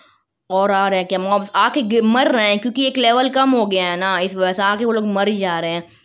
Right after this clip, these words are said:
तो यार लो ये हॉपर लाओ, इससे यहाँ पर ऐसे लगा दो। ये कैसे हुआ? ऐसे की तैसे यार, इसे तोड़ो। अब इसे तोड़ूंगा तो ये जाएगा इस चेस्ट में, और उस चेस्ट को खोलने के लिए मुझे जाना पड़ेगा यहाँ पे,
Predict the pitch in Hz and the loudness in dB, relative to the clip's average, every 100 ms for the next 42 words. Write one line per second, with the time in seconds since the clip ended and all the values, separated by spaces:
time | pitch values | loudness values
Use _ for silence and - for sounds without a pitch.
0 | _ - 190 185 190 185 185 190 190 190 | _ -4 0 2 2 2 2 2 0 -2
1 | 180 196 190 190 240 277 - - - - | -2 -2 0 2 0 -2 -12 -20 -12 -8
2 | 294 349 359 311 226 208 214 208 202 208 | -6 -4 -2 0 0 0 0 0 0 0
3 | 285 277 - _ 190 190 180 175 131 - | -2 -2 -12 _ -6 -2 -2 -4 -6 -8
4 | _ _ _ _ - 170 175 170 170 170 | _ _ _ _ -20 -16 -12 -12 -12 -14
5 | 170 175 180 185 208 208 202 208 214 226 | -14 -16 -16 -16 -18 -18 -20 -20 -20 -20
6 | 233 _ _ - - - 208 - - - | -20 _ _ -20 -20 -18 -18 -16 -16 -18
7 | - - 220 220 _ - - - - - | -20 -20 -20 -20 _ -20 -20 -20 -20 -20
8 | - 98 - - - - - - - - | -16 -16 -16 -14 -14 -12 -14 -14 -14 -14
9 | 190 190 185 185 185 196 196 - - - | -14 -16 -12 -8 -6 -6 -10 -14 -20 -16
10 | - 196 196 196 196 190 190 190 190 196 | -10 -8 -10 -10 -8 -8 -6 -6 -6 -6
11 | 185 185 180 185 185 185 - 185 180 190 | -4 -4 -2 -2 -2 -4 -6 -6 -6 -6
12 | 185 185 190 - _ 208 214 233 247 - | -6 -6 -8 -20 _ -4 -2 -2 -6 -4
13 | 233 220 - 220 - 196 196 190 190 190 | -4 -4 -8 -10 -6 -4 -4 -4 -2 -2
14 | 196 185 185 170 165 160 170 180 208 196 | -4 -6 -6 -6 -6 -8 -4 -2 0 -2
15 | 175 160 - | -2 -6 -8